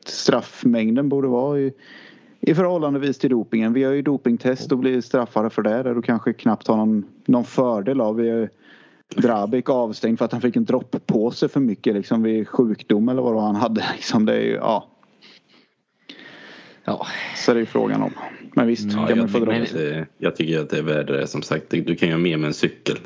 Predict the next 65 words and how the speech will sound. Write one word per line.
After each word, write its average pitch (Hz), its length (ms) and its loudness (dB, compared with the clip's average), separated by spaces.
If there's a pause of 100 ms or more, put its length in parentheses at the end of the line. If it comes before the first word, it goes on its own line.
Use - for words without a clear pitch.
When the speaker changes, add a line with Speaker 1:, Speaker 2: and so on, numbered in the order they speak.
Speaker 3:
En 101 140 2
cykel, - 560 -2
du 90 80 2
kan, 95 180 0 (240)
alltså, 95 280 0
du 90 120 -2
kan 101 120 0
göra 92 260 0 (400)
mer, 101 180 4
dopa 95 320 0
en 92 100 0
cykel 85 360 0
mer 76 140 0
än 76 60 0
vad 78 100 0
du 80 40 -4
kan 80 160 -2
dopa 80 340 0
en, - 260 -2 (680)
Speaker 1:
En 107 100 4
kropp. 101 260 -2
Speaker 3:
en 82 120 0
kropp. - 380 -2 (280)
För 82 280 0
att, - 160 -8
alltså, 80 340 0 (440)
för 85 80 4
att 80 60 -2
få 82 120 0
fördel 76 360 0
i 73 40 -6
speedway. 78 400 -2 (1500)
Speaker 2:
Ja. 87 240 0 (380)
Men, 117 220 2
men 127 140 2
Edward 123 260 0
Kenneths 131 300 0
straff 139 260 0
där, 85 160 0
till 90 120 0
exempel, 87 240 0
om 87 60 2
vi 90 80 0
ska 104 100 0
ändå 92 120 0
gå 98 100 0
in 95 100 0
på 98 80 0
det 87 80 0
lite 82 320 -2
snabbt. - 460 -4
Sex 135 180 0
Speaker 1:
Ja, 131 80 2
han 156 140 0
vart 135 120 0
Speaker 2:
månader. 113 180 -2
Speaker 1:
avstängd. 98 320 -2
Speaker 2:
Eh, 95 40 0
Speaker 1:
Ja. 110 320 -2
Speaker 2:
ja, 120 180 2
sex - 280 -2
månader 117 500 0
över 113 280 2
vinterhalvåret, 98 800 0
va? 104 140 0